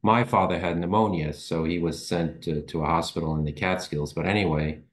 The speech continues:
there's a cemetery there. Um, uh, there are sixteen, uh, seamen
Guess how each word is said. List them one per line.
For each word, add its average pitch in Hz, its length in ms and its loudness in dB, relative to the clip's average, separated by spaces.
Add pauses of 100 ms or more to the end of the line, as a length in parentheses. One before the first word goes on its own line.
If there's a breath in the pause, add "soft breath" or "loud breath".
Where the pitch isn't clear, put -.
(520)
there's 113 240 4
a 113 80 4
cemetery 135 580 6
there. 120 560 4 (160)
Um, 90 580 -2 (200)
uh, 85 220 -4 (360)
there 87 140 -2
are 82 40 -2
sixteen, 113 1040 4 (140)
uh, 82 300 0
seamen 113 800 2